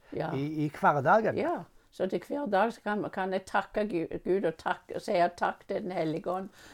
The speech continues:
Speaker 1: at han vil fylle og leie meg, så jeg er vare for den
Speaker 2: Ja,
Speaker 1: dagen.
Speaker 2: ja, det er rett.
Speaker 1: At det, hva, hva jeg skal gjøre. Og Herren, han er pålitelig,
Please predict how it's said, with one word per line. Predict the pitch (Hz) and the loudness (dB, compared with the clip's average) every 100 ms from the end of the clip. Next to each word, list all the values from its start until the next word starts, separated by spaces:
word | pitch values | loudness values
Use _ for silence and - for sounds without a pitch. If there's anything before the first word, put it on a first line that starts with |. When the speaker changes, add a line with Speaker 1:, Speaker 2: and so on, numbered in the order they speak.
| - - | -12 -10
Speaker 1:
at | 147 | -6
han | 180 185 | -4 0
vil | 175 | 0
fylle | 175 190 165 165 190 | 0 -4 0 0 0
og | 185 | 2
leie | 185 175 165 220 | 4 2 2 2
meg, | 320 180 - | 2 0 -4
så | - | -2
jeg | 160 190 | 0 0
er | |
vare | 175 190 320 403 359 | 2 2 2 0 -4
for | - | -2
den | 190 170 170 | 0 0 2
Speaker 2:
Ja, | |
Speaker 1:
dagen. | 160 147 139 123 120 | 0 0 0 -6 -6
Speaker 2:
ja, | 120 120 131 | -8 -10 -10
det | |
er | 127 | -8
rett. | 135 | -8
Speaker 1:
At | - | -2
det, | 180 165 | 0 4
hva, | 208 147 - | 4 4 0
hva | 208 | 2
jeg | 180 | 2
skal | 175 180 175 | 2 4 6
gjøre. | 156 143 196 320 - _ - - - | 6 6 2 0 -6 _ -20 -20 -6
Og | - 170 | -2 0
Herren, | 165 135 170 190 | 0 0 0 0
han | 185 294 | 2 2
er | |
pålitelig, | - 311 277 320 294 302 311 | 2 2 4 4 4 0 -2